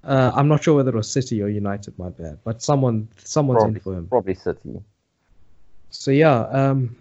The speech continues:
Speaker 1: move on to basketball. You can finish off with basketball. We said the battle for the West, battle for the East is gonna go down. Um, do we have our answers? Clippers
Speaker 2: I don't
Speaker 1: managed to beat Lakers in that important match.
Speaker 2: Yeah.
Speaker 1: It was close, but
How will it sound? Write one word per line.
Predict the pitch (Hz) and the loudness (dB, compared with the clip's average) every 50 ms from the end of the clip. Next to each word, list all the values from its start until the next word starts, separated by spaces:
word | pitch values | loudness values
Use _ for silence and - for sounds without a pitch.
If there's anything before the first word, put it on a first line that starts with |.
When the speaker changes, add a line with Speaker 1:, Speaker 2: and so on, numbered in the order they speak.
| _ - | _ -4
Speaker 1:
move | 151 160 180 180 175 | 0 4 4 6 6
on | 175 160 | 4 2
to | - - | 2 -2
basketball. | 135 - 160 190 185 - - 180 180 - 151 120 107 104 | 0 2 2 2 2 2 -2 -4 -2 0 -2 -2 -2 -4
You | 107 | -6
can | - 123 113 | -8 -8 -8
finish | - 131 135 135 - 139 | -6 -4 -4 -4 -4 -6
off | 127 127 | -8 -8
with | 117 113 - | -8 -10 -6
basketball. | - 123 127 127 - - 127 113 110 | -4 -4 -4 -6 -6 -8 -6 -6 -4
We | 107 123 123 | -4 -6 -4
said | 127 - 165 160 156 139 139 - _ _ _ _ _ _ _ _ _ | 0 2 4 4 2 0 -4 -10 _ _ _ _ _ _ _ _ _
the | - 135 | -6 -2
battle | 113 135 135 139 - 147 | 0 0 0 2 0 -2
for | - 156 | -2 0
the | 139 135 | 0 0
West, | 123 120 127 135 127 127 | 2 4 2 2 2 2
battle | - 131 135 - 135 | 0 0 0 0 -4
for | - - 127 | -4 -4 -2
the | 117 120 113 147 | -2 -2 -2 -2
East | 147 - - 127 | -4 -4 -4 -6
is | 120 117 | -6 -4
gonna | 117 120 120 117 | -4 -4 -4 -2
go | 107 117 117 117 | -2 -2 -2 0
down. | 113 113 117 120 123 131 131 - | 0 0 -2 -2 -2 -4 -6 -8
Um, | 143 127 127 123 120 120 120 110 | -8 -8 -6 -6 -8 -8 -6 -4
do | 151 160 | 0 0
we | 175 180 | 2 2
have | 175 180 156 175 | 0 0 0 0
our | 170 165 - 156 165 | 0 0 0 0 -2
answers? | 175 170 - - - 147 127 110 107 - _ _ _ _ _ _ _ _ _ - | -2 -2 -4 -4 -4 -4 -4 -4 -6 -10 _ _ _ _ _ _ _ _ _ 2
Clippers | - 175 180 180 185 180 180 180 175 - | 4 4 4 6 6 6 6 6 4 -2
Speaker 2:
I | - | -2
don't | 107 127 | 0 2
Speaker 1:
managed | 135 143 147 139 - - | 2 2 2 -2 -4 -6
to | - 120 | -8 -8
beat | 117 - - 127 139 - | -8 -6 -4 -4 -2 0
Lakers | 123 123 120 127 127 - 156 170 190 190 - - _ _ _ - | 4 4 4 4 4 2 0 0 0 -4 -10 -20 _ _ _ -8
in | 139 117 113 113 113 110 107 107 104 101 104 101 | -4 -2 -2 0 0 -2 -2 -4 -4 -6 -6 -4
that | 113 113 117 113 120 _ - | -2 -2 -2 -4 -6 _ -8
important | - 123 113 113 120 120 123 123 - 120 110 - | -6 -6 -6 -2 -2 -4 -4 -2 -6 -6 -4 -4
match. | 117 117 131 - - - - - | -4 -2 -2 -4 -6 -12 -18 -12
Speaker 2:
Yeah. | 85 82 - | -10 -4 -2
Speaker 1:
It | 151 131 | 0 2
was | 127 123 113 | 2 2 0
close, | - - - 160 156 160 180 208 - - - - _ _ _ _ _ _ _ _ _ _ | -2 0 2 4 6 6 4 4 2 -4 -18 -20 _ _ _ _ _ _ _ _ _ _
but | - 123 123 123 120 - - - - | 2 2 4 2 0 -2 -10 -20 -20